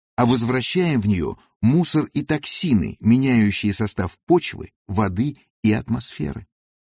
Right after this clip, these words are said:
Мы лишь приблизительно представляем себе, сколько разнообразных способов используем,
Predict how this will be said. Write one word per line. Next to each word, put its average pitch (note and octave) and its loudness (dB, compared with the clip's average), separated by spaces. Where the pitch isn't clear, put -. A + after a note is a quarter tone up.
Мы A#2+ 6
лишь F#3+ 2
приблизительно F#3+ 2
представляем D3 0
себе, C3+ -2
сколько E3 0
разнообразных C3+ 0
способов C#3 -4
используем, G#2+ -2